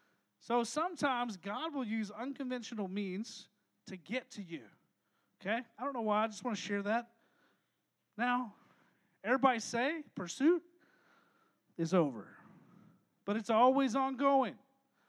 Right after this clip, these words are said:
You know, when I was growing up, when I was growing up, in my house,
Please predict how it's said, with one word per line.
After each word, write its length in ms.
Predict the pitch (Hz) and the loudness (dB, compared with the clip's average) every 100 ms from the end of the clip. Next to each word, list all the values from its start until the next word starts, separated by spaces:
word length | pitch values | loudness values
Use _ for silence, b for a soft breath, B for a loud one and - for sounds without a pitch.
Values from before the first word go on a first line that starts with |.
| b b b b b b b | b b b b b b b
You 100 | 226 | 2
know, 100 | 294 | 4
when 140 | 285 294 | 4 2
I 80 | |
was 140 | 302 226 | 0 -2
growing 360 | 185 320 370 320 | 0 0 2 2
up, 340 | 262 196 196 180 b b b b b b b _ _ _ _ _ _ _ _ - | 2 0 -4 -16 b b b b b b b _ _ _ _ _ _ _ _ -6
when 100 | 214 | 0
I 20 | |
was 120 | 294 | 0
growing 260 | 208 294 285 | 4 6 8
up, 260 | 233 220 - _ _ _ _ _ - | 8 6 0 _ _ _ _ _ -6
in 160 | 214 | -2
my 200 | 220 277 | 2 4
house, 520 | 294 262 226 233 - | 4 4 4 4 0